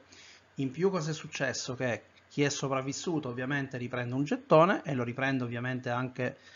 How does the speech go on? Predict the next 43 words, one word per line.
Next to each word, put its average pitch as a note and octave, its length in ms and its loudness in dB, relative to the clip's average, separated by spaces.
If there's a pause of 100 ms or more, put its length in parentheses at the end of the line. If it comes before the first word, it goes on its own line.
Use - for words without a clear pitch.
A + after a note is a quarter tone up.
(260)
eh, B2 400 -2
il C3+ 140 0
nostro C3 420 2
Harry. C3 500 4 (520)
In C#3 180 4
più F3 360 8
prende D3 360 6
un C#3 60 4
ulteriore C3+ 440 2
dollaro D3+ 420 10
perché B2 260 -4
ha C3 40 -2
fatto C#3+ 300 0
morire C#3+ 260 0
un'altra C#3 380 -2
persona B2+ 720 0
nei C3 120 -4
suoi C3 160 -2
confronti D#3 720 0 (600)
e B3 100 -2
in E4 160 2
più C#3 260 0 (300)
si - 220 -2
sposta C3+ 480 0
di G#3+ 100 2
uno D3+ 240 6
avanti, C3+ 460 4
diciamo, C3+ 340 0
si D#3 140 0
mette D3 220 2
una D#3 100 4
crocetta D#3+ 340 2
aggiuntiva F3 460 2
sulla B2 200 0
barra. A#2 380 -4
Quindi B2+ 400 -2
il, C3 100 -10 (160)
il B2+ 460 0
personaggio C#3+ 640 10
di, C3+ 300 -2
eh, C3 140 -8
James C3 600 -4
Taylor B2+ 480 -4